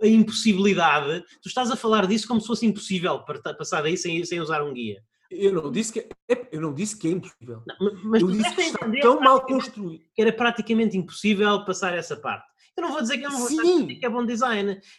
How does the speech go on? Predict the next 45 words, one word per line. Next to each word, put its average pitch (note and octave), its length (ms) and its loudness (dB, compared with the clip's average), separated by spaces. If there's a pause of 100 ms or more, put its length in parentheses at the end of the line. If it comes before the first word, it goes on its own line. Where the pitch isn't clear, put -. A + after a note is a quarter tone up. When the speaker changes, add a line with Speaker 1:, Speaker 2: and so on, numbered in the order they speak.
Speaker 1:
Eu C#3 100 -2
discuti - 360 -8
que A3+ 100 -2
é G3+ 60 2
bom F#3 140 0
design D#3 420 0
o - 40 -8
facto C#3+ 300 -8
das C3 140 -6
tarefas C#3 340 -4
serem D3+ 220 -4
repetitivas. A2+ 560 -12
Eu C#3+ 80 -4
acho C#3 180 -8
que - 80 -10
isso - 100 -8
é D3+ 60 -4
bom C3+ 180 -8
design B2 440 -6 (280)
porque C#3+ 240 -10
me D3+ 60 -8
leva D#3 220 -4
a - 20 -2
espe-, - 260 -6
a, C#3+ 60 -4
a, C3+ 540 -4
a, C3+ 120 -12
a C#3+ 80 -2
enquadrar C#3 560 -2
o D3 100 -2
personagem C#3+ 500 -6
de C3+ 60 -12
uma B2+ 140 -10
forma D3 400 -6
que E3 60 -20 (360)
um D3+ 80 -4
videojogo C3+ 600 -4
normal, C3+ 760 0
feito B2+ 280 -8
para C3 100 -6
ser C3 200 -12
divertido, C#3+ 580 -14 (260)
não E3+ 220 -6
leva. G#2 280 -10 (280)
Agora, D#3 260 -2